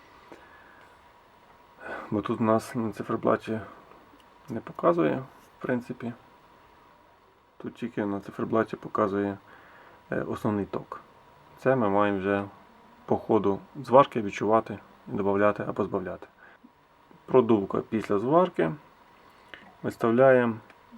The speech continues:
Я десь все виставляю одну секунду. Одну,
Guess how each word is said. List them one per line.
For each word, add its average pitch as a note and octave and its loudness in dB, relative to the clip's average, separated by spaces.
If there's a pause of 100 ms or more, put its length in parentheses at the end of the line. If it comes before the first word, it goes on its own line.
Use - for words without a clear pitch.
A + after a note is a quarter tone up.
(840)
Я G#2 -10
десь G2 -8
все - -6
виставляю F#2+ 0
одну G2 -6
секунду. - -8 (2000)
Одну, G2+ -8